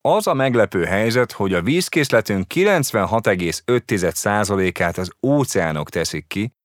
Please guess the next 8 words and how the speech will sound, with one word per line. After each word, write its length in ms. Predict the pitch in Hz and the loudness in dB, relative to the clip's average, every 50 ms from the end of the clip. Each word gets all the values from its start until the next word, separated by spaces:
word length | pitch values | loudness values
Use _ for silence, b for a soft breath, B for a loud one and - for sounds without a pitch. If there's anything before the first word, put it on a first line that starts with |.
| _ _ - | _ _ -2
amelyek 440 | 127 127 123 113 104 101 98 - | -2 0 0 0 0 0 -2 -2
a 100 | - 92 | -2 -4
bolygó 520 | 82 78 82 104 123 143 151 131 107 101 98 | -4 -4 -2 0 0 2 2 2 2 2 0
felületének 840 | 90 - - 104 104 104 101 101 95 - - 107 101 95 92 92 - | 0 0 0 0 2 2 2 2 0 2 0 -2 0 0 -2 -2 -2
hetvenegy 540 | - - 156 160 - - 101 95 92 90 | 0 0 0 0 0 -2 -2 -2 -2 -2
százalékát 760 | - - - 85 82 82 80 87 85 85 85 82 - - 82 - | -4 -4 -4 -4 -2 -2 -2 -2 -2 -2 -4 -4 -2 -4 -4 -4
foglalják 600 | - - 87 87 87 82 80 80 80 78 78 - | -4 -6 -4 0 0 0 0 0 -2 -4 -4 -6
el. 360 | 71 - - - - _ _ | -8 -10 -10 -10 -12 _ _